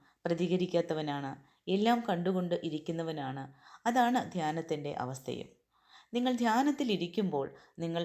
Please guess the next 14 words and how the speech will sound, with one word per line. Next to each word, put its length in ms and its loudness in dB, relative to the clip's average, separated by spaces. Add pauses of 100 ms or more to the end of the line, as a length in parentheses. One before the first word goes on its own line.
ശിവസ്വഭാവത്തിലേക്ക് 1160 0
തന്നെ 280 -4
പോകുകയാണ്. 800 -2 (840)
ശിവൻ 260 2 (100)
ന-, 200 -2
നശിപ്പിക്കുന്നത് 760 -2 (100)
എന്താണ്? 460 -4 (1160)
നമ്മളിലുള്ള 560 0
അജ്ഞാനം, 600 -4 (560)
നമ്മളിലുള്ള 500 2
അശാന്തി, 640 0 (440)
നമ്മളിലുള്ള 720 0
അന്ധമായ 500 0
പ്രതികരണങ്ങൾ. 800 -4